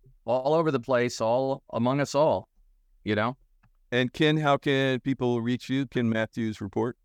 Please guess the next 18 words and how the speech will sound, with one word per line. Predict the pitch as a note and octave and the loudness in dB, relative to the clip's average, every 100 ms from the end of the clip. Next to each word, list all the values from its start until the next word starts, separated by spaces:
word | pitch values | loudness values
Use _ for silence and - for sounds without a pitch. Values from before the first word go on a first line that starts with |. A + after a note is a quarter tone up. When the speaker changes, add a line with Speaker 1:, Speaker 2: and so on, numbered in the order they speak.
| _ _ _ _ _ _ _ - | _ _ _ _ _ _ _ -2
Speaker 1:
Uh, | C#3 C3+ C3 C3 C3 | 2 2 2 0 0
you | C#3+ | -2
could | C#3 C3 G#2 - | -4 -6 -8 0
go | C#3+ C#3 | 2 2
to | - C#3+ | -2 -6
Subscribestar | B2+ A#2+ - D3 C#3+ - - D#3+ E3 | -4 -8 -2 0 0 -2 0 2 2
and | D3 | -2
just | A#2 | -2
type | C#3 A#2+ | -2 -2
in | B2 | -2
Ken | C3+ B2 | -2 -2
Matthews | B2+ C3 C#3 A#2+ | 0 -2 -4 -6
Report. | B2 D3+ D3 | -4 -2 0
I | A#2 | 0
just | A#2 B2 | -2 -4
wanna | C3 A#2+ | -2 -2
say, | - C3 | 0 0
Mike, | B2 B2+ B2+ | 0 0 -2